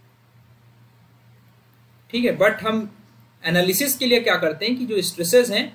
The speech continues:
effective width पे हम uniform मान लेते हैं, but actual में होगा क्या, center of main beam पर हमारी maximum stresses होंगी और जैसे जैसे आप दूर जाओगे तो हमारी जो stresses हैं वो हमारी कम होती जाएंगी।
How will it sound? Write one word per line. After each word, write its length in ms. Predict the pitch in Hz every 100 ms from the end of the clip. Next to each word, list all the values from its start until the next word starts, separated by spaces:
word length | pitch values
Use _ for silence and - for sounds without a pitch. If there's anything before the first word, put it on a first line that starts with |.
| - _ -
effective 500 | 175 185 180 - 262
width 380 | 208 208 - - -
पे 120 | 285
हम 140 | 285
uniform 520 | 220 214 226 - 175 165
मान 200 | 147 143
लेते 260 | 131 127
हैं, 240 | 135 135 - - -
but 120 | 170 170 170
actual 320 | 170 233 240
में 100 | 233
होगा 260 | 185 208
क्या, 140 | 233 277
center 400 | 202 175 175 247
of 200 | 233 233
main 280 | 175 226 220
beam 220 | 196 190
पर 140 | 247 240
हमारी 220 | 180 190
maximum 440 | 170 156 - 220
stresses 400 | 214 202 196 208
होंगी 300 | 180 175 262 - - - - - -
और 140 | 165
जैसे 240 | 160 165 233
जैसे 260 | 233 226
आप 200 | 226 226 - 156
दूर 180 | 220
जाओगे 300 | 214 202 202
तो 120 | 277 240
हमारी 260 | 180 180
जो 160 | 220 202
stresses 400 | - 175 220 226
हैं 100 | 254
वो 180 | 226 185
हमारी 280 | 170 262 349 - _ _ _ - _ _ _ _ _ _ _ _ _ -
कम 140 | 214
होती 240 | 180 170 151
जाएंगी। 400 | 135 131 127